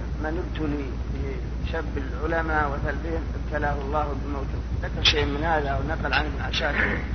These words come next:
مقدمة شرح المهذب. إيش؟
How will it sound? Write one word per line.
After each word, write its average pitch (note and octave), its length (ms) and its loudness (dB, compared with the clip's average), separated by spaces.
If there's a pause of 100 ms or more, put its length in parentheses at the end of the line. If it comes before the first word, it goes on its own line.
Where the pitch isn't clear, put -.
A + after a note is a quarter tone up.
(220)
مقدمة - 500 -2
شرح - 100 -2 (120)
المهذب. - 340 -2 (3000)
إيش؟ F#3+ 100 -2